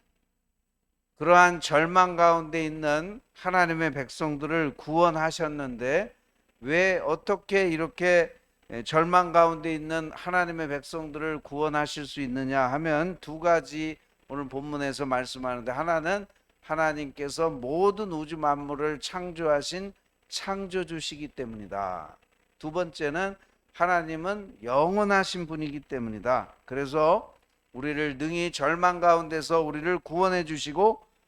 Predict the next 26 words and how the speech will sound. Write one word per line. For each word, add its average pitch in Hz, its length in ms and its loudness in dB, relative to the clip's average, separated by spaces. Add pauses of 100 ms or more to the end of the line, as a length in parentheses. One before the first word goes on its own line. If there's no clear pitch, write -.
(260)
회복시켜 202 1080 -2
주실 175 400 -8
수 - 160 -10
있는 147 300 -10
분이시다라고 117 920 -6
하는 127 200 -4
것을 131 460 -8 (480)
오늘 123 440 -2
시편 156 440 -2
기자는 131 400 0
우리에게 120 340 -4
말씀해 120 540 -4
주고 110 220 -10
있습니다. 92 500 -10
그러므로 139 720 0 (260)
저와 151 320 2
여러분이 156 580 -2 (360)
고통 165 400 -4
가운데, 160 500 6
절망 165 480 -2
가운데 165 380 0
있을 160 260 -8
때 165 480 2 (540)
구원자이신 170 960 8
우리 156 160 2
하나님을 180 800 4